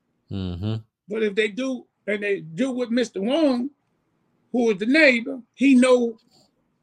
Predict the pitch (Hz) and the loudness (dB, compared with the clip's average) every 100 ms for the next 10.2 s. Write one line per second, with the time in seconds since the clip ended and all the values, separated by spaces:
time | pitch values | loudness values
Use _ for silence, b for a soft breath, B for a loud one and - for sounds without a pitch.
0 | _ 269 247 - 226 220 269 233 147 - | _ 0 0 0 -2 0 0 0 -4 -4
1 | 208 254 247 - 214 196 175 147 185 170 | 2 2 2 -2 -4 -4 -6 -8 -6 -8
2 | - - 165 175 185 - - - - - | -8 -6 0 0 0 -4 -6 -20 -20 -8
3 | 160 175 - - 196 - 175 B B B | -6 -6 -8 -10 -10 -8 -10 B B B
4 | B B - 349 - - 165 - - - | B B 2 2 4 2 2 0 -2 0
5 | 185 - _ _ _ _ _ _ _ _ | 0 0 _ _ _ _ _ _ _ _
6 | _ _ _ _ _ _ _ _ _ _ | _ _ _ _ _ _ _ _ _ _
7 | _ _ - 269 311 311 302 262 170 165 | _ _ -4 -4 0 0 0 -4 -6 -12
8 | - - 277 302 294 285 320 415 320 247 | -10 2 6 6 4 2 2 0 -6 -6
9 | 247 269 277 277 285 285 277 330 330 392 | -6 -6 -6 -6 -4 -6 -4 -6 -4 -4
10 | 381 - | -4 -6